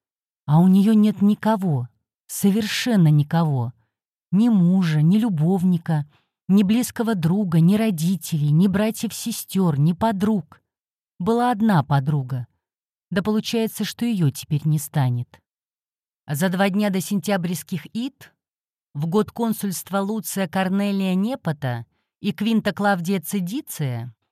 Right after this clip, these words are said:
а проще говоря, в шестьсот восьмидесятом году от основания Рима, большой цирк был полон зрителей. Больше ста тысяч человек сидели на скамьях в ожидании боя гладиаторов.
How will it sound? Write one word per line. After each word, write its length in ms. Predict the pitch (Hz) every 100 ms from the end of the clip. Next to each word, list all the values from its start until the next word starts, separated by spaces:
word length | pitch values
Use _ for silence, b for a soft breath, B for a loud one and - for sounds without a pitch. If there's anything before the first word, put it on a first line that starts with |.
| _ -
а 120 | 165
проще 300 | 202 208 190
говоря, 340 | 196 202 202
в 40 | 175
шестьсот 520 | - 196 - 214 185
восьмидесятом 720 | 180 - 185 190 202 190 185
году 260 | 185 180 196
от 120 | 180
основания 680 | 175 190 185 190 190 180 175
Рима, 420 | 208 269 156 113 _ _ _ _ _ _
большой 480 | 143 170 185 - 214
цирк 320 | - - 277
был 220 | 202 214 190
полон 400 | - 220 214 202
зрителей. 720 | 170 175 147 - 123 117 113 _ _ _ _ _ _ _ -
Больше 400 | 170 208 - 202
ста 180 | - 196
тысяч 320 | 220 - 185
человек 500 | - 185 180 233 233
сидели 360 | - 180 208
на 120 | 196 180
скамьях 640 | - 185 170 180 233 -
в 60 | 185
ожидании 520 | 165 175 202 208 202
боя 320 | 175 202 196
гладиаторов. 920 | 185 196 170 175 135 - 107 - _